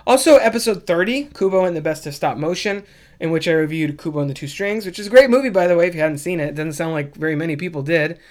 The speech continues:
And, uh, that was the episode in which I, I debuted the Let's Talk About Six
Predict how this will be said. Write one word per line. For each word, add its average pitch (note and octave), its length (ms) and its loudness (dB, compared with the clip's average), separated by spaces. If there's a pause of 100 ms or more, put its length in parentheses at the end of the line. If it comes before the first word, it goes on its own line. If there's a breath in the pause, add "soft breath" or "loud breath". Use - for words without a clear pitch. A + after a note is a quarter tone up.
(480 soft breath)
And, E3+ 460 6
uh, D#3+ 140 4
that G3+ 180 4
was A#3 100 -2
the A3 100 4
episode G#3+ 280 0
in G3 100 2
which F#3+ 200 0
I, F3 340 0 (580)
I D3+ 680 0
debuted D#3+ 480 0
the C#3 160 -2
Let's D3+ 200 -4
Talk D#3+ 200 -2
About C#3 220 -4
Six - 520 -4